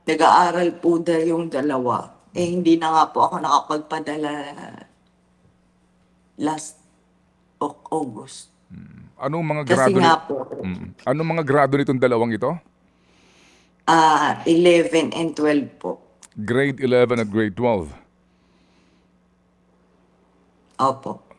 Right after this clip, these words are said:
Speaker 2: Okay, sige. So, kung sakasakali, anong mensahe mo sa mga anak mo?
Speaker 1: Eh, kung nari-, naririnig niyo naman ako, Aldous at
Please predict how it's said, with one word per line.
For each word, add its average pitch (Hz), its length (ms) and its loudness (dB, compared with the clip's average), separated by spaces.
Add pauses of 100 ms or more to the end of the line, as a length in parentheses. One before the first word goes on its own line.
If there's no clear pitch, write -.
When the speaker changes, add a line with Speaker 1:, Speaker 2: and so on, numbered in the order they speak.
(100)
Speaker 2:
Okay, - 320 -10
sige. 117 480 -10
So, 123 400 -2
kung 131 160 -6
sakasakali, 139 880 -6
anong 127 320 -4
mensahe 123 480 -2
mo 131 80 -8
sa 127 160 -6
mga 120 240 -8
anak 117 160 -8
mo? 131 240 -8 (2000)
Speaker 1:
Eh, 135 160 -6
kung 165 240 -4
nari-, 160 480 -2
naririnig 170 880 -2
niyo 165 160 -4
naman 170 240 -6
ako, - 320 -6
Aldous 185 640 -4
at - 160 -14